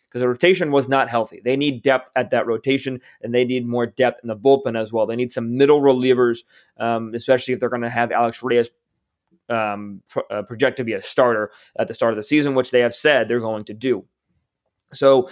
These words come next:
i-, if you, if you think to yourself, "Okay, they can get some bullpen pieces for cheap and they can get a starter for cheap," they're gonna ju-,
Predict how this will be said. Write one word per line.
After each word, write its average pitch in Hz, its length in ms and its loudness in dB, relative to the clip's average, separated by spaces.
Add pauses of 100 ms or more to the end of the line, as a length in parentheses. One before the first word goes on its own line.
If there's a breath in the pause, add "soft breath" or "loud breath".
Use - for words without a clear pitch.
(560 loud breath)
i-, 143 180 4
if 131 160 2
you, 131 120 -6
if 139 160 0
you 131 80 -2
think 180 200 0
to 170 60 2
yourself, 143 320 0
"Okay, 160 220 2
they 143 160 4
can 151 100 -8
get 143 160 0
some 123 140 -6
bullpen 151 340 2
pieces 139 320 -2
for 127 100 -2
cheap 120 400 -4
and 120 100 -6
they 123 100 2
can 117 80 -8
get 123 140 2
a 117 40 -4
starter 143 320 2
for 123 140 -6
cheap," 117 260 -8
they're 143 120 2
gonna 170 220 -2
ju-, 131 320 0